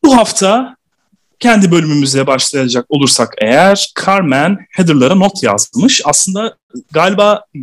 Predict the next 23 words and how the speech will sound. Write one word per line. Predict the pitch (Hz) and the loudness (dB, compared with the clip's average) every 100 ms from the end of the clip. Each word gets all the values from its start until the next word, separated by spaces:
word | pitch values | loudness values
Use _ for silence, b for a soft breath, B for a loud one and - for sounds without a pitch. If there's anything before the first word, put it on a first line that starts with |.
| - | -10
Jara'ya | 131 175 185 107 | 0 2 2 2
da | |
not | 98 95 - | -2 -2 0
yazmış | 101 - - | -2 -2 -2
orada. | 98 90 87 - - B B B | 0 0 -2 -6 -20 B B B
Sadece | - 135 135 127 135 135 | -4 -2 0 0 0 2
Manila | 135 143 131 135 | 2 4 4 2
ve | 135 | 2
Raja'ya | 139 139 135 131 | 2 0 -2 -2
değil, | 175 269 - _ b _ _ | -2 -2 -4 _ b _ _
Jara'ya | 131 180 165 | 0 2 2
da | 123 | 0
not | 104 104 104 | -2 -4 -4
yazmış. | 101 123 269 - B B - | -2 0 0 0 B B 0
Ama | 190 175 | 0 2
bakınca | 175 175 247 233 262 | 0 2 2 2 0
Alexis | 196 233 - 233 - | 0 0 0 -2 -2
ve | 233 233 - _ _ | 0 -2 -4 _ _
Shangela'nın | - - 226 175 156 127 110 | -8 -2 -2 0 2 2 2
da | - | 0
aynı | 123 123 117 | 0 2 2
hissedikllerini | 113 - 120 - 117 110 | 2 0 -4 -6 -2 -2
görüyoruz. | 107 107 117 294 - - | -2 -2 0 0 -2 -6